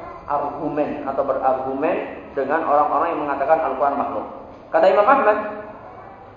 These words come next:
Imam Ahmad bertanya sama muridnya, "Alaysa anta makhluk?" "Wahai muridku, bukankah engkau makhluk?" "Naam, iya, saya makhluk."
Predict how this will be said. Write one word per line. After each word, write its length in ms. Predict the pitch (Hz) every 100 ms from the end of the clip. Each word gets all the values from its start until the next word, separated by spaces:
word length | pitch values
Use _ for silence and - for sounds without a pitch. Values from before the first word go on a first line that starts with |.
| - - -
Imam 240 | - 214 226
Ahmad 240 | 180 196
bertanya 320 | - 147 160
sama 160 | 147 135
muridnya, 320 | 127 120 - - - 175
"Alaysa 400 | 220 226 156 -
anta 320 | 156 143 117
makhluk?" 400 | 107 113 117 117 - - - - -
"Wahai 240 | 139 123
muridku, 400 | 120 113 104 104 - - 101 -
bukankah 640 | - - 214 214 - - -
engkau 300 | 139 131 117
makhluk?" 340 | 107 101 104 - - - - - - - - - - - - - -
"Naam, 300 | 185 339 180 - -
iya, 320 | 254 - -
saya 220 | - 226 -
makhluk." 320 | - 104